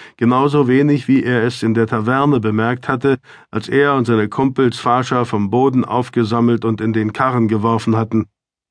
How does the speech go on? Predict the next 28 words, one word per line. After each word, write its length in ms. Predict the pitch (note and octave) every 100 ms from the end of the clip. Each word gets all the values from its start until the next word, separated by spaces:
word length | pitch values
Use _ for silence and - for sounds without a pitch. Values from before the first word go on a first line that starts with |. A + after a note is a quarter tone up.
| _ _ - -
Natürlich 480 | A2+ A2+ F3 D#3+ A2
war 160 | A#2+
die 140 | C3+ B2
Veränderung 580 | A#2+ F#2+ C#3+ C3+ B2+ A#2+
für 160 | A2+
gewöhnliche 720 | G#2+ G2+ A2+ C#3 B2+ A#2 E2+
Augen 340 | A2 A#2+ A2+ G#2+
so 240 | A2 A#2+
gering, 400 | A2+ G#2 A#2+ C#3
dass 180 | A#2 -
sie 120 | G#2+
kaum 280 | - A#2+ A#2
zu 120 | A2+
erkennen 480 | G2+ - B2+ A2 F#2+
war. 260 | F2 E2+ - _ _ _ _ _ _ _
„Also 360 | - C3+ D#3 E3
was 200 | F3 F#3
ist 220 | G#3 -
denn 240 | G3 D#3+
das?“, 540 | C3 F#3 B3 G#3 - - _ _ _ _ -
fragte 420 | - A#2+ A#2 A#2
einer 260 | A2 B2+ A#2+
der 160 | G#2+ G#2
Männer, 320 | A#2+ A#2+ A2+
die 160 | G#2+
Faschas 500 | G#2 A#2+ A#2 B2+ A2
Reisesack 540 | A2 B2+ A#2 G#2+ A2 -
durchsuchten. 720 | A2+ G#2 B2 A#2 - A#2 G2